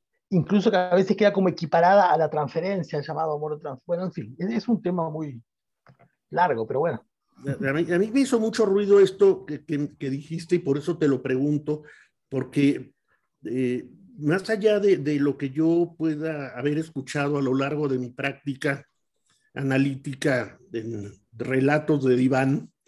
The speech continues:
Speaker 2: eh, sobre, sobre la cuestión del amor, no necesariamente hetero,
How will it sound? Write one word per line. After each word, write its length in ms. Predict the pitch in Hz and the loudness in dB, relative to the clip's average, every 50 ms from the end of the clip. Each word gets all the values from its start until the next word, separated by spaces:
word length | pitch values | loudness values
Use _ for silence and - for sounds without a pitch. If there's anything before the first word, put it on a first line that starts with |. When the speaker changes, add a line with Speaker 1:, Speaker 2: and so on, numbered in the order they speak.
| _ _ - - _ _ _ _ - | _ _ -20 -20 _ _ _ _ -2
Speaker 2:
eh, 480 | 131 131 127 127 127 131 120 - - - - - - | 2 4 4 4 4 4 2 0 -4 -14 -20 -20 -20
sobre, 540 | - - - - - 123 127 127 131 - - | -20 -18 -8 -4 -4 0 2 2 0 0 0
sobre 340 | - - 123 117 120 117 113 | -4 -6 -4 -4 -4 -4 -4
la 140 | 117 120 113 | -4 -6 -8
cuestión 300 | - - - 147 151 151 | -12 -8 -4 -2 0 2
del 200 | 151 151 139 127 | 2 2 2 2
amor, 480 | 123 123 131 131 131 127 131 - - _ _ _ _ _ _ _ _ _ _ _ _ _ _ _ _ | 2 0 0 0 0 -2 -4 -8 -16 _ _ _ _ _ _ _ _ _ _ _ _ _ _ _ _
no 280 | - 123 120 131 139 139 | -12 -8 -4 -2 0 2
necesariamente 920 | 139 143 131 135 - - 147 139 139 135 131 131 127 127 127 123 - 139 127 | 2 2 0 -2 -4 -4 -2 0 0 0 0 0 -2 -2 -4 -4 -2 -2 -2
hetero, 580 | 120 120 - 139 131 123 127 151 - - _ | -2 -4 -4 -4 -4 -4 -4 -6 -8 -12 _